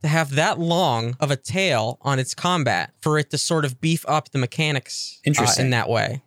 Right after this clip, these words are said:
Speaker 1: Yeah. So what happens is, um, you start getting, uh, commander skills, which are skills the main character Ringo can use, but they can sort of be activated, um, whenever it's anybody's turn of the party,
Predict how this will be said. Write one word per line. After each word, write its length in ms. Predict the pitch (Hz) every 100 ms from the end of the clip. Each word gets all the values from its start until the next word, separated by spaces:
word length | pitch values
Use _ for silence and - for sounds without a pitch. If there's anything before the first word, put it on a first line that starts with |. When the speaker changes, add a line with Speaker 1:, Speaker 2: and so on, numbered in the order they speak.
| - _
Speaker 1:
Yeah. 440 | 190 226 175 107 - _
So 260 | - - 208
what 100 | 185
happens 480 | 185 269 254 175 -
is, 520 | 131 117 110 - -
um, 460 | 127 131 127 120 120 -
you 160 | 165 202
start 300 | - 220 180
getting, 400 | 160 175 165 -
uh, 260 | 143 131 -
commander 560 | - 143 143 175 151 117
skills, 720 | - - - - - - - _
which 140 | 139
are 60 | 135
skills 340 | - 175 180
the 80 | 147
main 220 | 147 165
character 420 | 170 160 156 139
Ringo 380 | 135 151 156 131
can 200 | - 190
use, 300 | 123 - - - _ _
but 100 | 143
they 80 | 170
can 200 | 185 151
sort 260 | - 190
of 100 | 196
be 180 | 151 -
activated, 800 | 139 143 151 131 127 120 117 117 -
um, 400 | 120 117 117 113 -
whenever 320 | 147 156 156
it's 120 | -
anybody's 440 | 147 147 139 135 -
turn 200 | 143 127
of 80 | 117
the 40 |
party, 520 | - 135 117 117 127